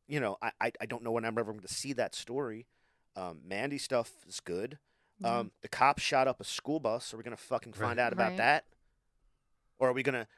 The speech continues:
Speaker 1: or are we gonna run a story about how, well, you know, the way they're trained, they might, they don't know, you know. It's a,
Speaker 3: Right.
Speaker 1: it's a tough, the guy's running away.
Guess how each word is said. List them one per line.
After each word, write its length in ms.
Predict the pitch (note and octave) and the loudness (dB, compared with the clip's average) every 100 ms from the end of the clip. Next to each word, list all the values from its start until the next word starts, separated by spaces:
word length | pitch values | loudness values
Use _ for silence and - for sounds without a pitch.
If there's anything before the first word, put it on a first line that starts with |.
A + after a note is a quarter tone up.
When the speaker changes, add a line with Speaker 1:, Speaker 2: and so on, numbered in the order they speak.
| - | -2
Speaker 1:
or 60 | |
are 40 | C3+ | 0
we 60 | |
gonna 160 | C3+ B2 | 2 2
run 160 | C3+ B2+ | 2 2
a 40 | |
story 340 | - C#3 C3 | 0 2 4
about 260 | A#2 A2+ A2 | 6 6 4
how, 220 | G3+ E3 - | 4 4 4
well, 180 | B3 A#3 | -2 -4
you 120 | F#3+ | 0
know, 100 | G#3 | 0
the 80 | F3+ | 2
way 160 | A3 | -2
they're 220 | G3+ A3 G3+ | -2 -4 -6
trained, 380 | - G3 G#3 C#3+ | -8 -8 -10 -10
they 120 | E3+ | -2
might, 240 | G3 G3 - - _ _ | 2 2 0 -20 _ _
they 120 | B3 | 2
don't 160 | D#4+ D4 | 2 0
know, 260 | C4+ B3+ - | -2 -6 -8
you 100 | G#2+ | -10
know. 220 | G2+ A2+ | -4 -2
It's 120 | C#3+ | 0
a, 60 | D#3+ - | -2 -2
Speaker 3:
Right. 120 | A2+ F#2 | -8 2
Speaker 1:
it's 80 | |
a 40 | A#3 | 2
tough, 240 | - C#4 - _ _ _ | 6 2 2 _ _ _
the 60 | D3+ | 2
guy's 340 | G#3 D4+ C#4+ | 4 4 4
running 300 | C4+ B3 G#3+ | 2 2 4
away. 540 | D#3+ D3+ E3 C#2+ - | 6 8 8 4 -4